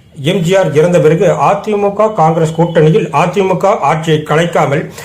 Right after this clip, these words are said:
யாரையாவது அதிமுக சார்பில் ஜானகி ராமச்சந்திரனை முதல்வராக கொண்டு அந்த ஆட்சியை சிவாஜி கணேசன் தலைமையில் ராஜீவ்காந்தி ஆதரவில் காப்பாற்றி இருந்தால், ஆயிரத்தி தொள்ளாயிரத்தி எண்பத்தி எட்டில்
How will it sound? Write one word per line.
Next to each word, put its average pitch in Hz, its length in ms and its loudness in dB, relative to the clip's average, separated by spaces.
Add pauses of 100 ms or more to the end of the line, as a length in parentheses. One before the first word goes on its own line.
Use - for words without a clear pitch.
(140)
யாரையாவது 165 840 0
அதிமுக 202 640 0
சார்பில் 160 480 0
ஜானகி 185 400 2
ராமச்சந்திரனை 170 680 2
முதல்வராக 156 560 2
கொண்டு 156 520 -2 (280)
அந்த 208 380 0
ஆட்சியை 214 400 2
சிவாஜி 185 380 0
கணேசன் 170 380 2
தலைமையில் 160 520 0 (720)
ராஜீவ்காந்தி 185 640 2
ஆதரவில் 190 400 0
காப்பாற்றி 160 580 0
இருந்தால், 151 500 0
ஆயிரத்தி 185 460 0
தொள்ளாயிரத்தி 160 480 0
எண்பத்தி 151 420 0
எட்டில் 165 400 -2